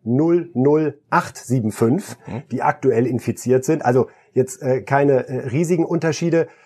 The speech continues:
Speaker 1: Schütteln Sie den Kopf, wenn Sie das in Serbien sehen, oder sagen Sie, hey, Deutschland, macht die Stadien auf?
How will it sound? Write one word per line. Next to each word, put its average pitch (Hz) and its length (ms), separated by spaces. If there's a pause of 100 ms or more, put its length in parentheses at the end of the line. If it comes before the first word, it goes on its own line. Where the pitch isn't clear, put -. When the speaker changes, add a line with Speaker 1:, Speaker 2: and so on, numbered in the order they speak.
(360)
Speaker 1:
Schütteln 190 320
Sie 165 120
den 165 140
Kopf, 202 340
wenn 180 140
Sie 160 100
das 165 160
in 160 100
Serbien 156 420
sehen, 170 300
oder 185 180
sagen 170 280
Sie, 165 400
hey, 160 320
Deutschland, 151 640
macht 135 180
die 131 60
Stadien 139 340
auf? 78 240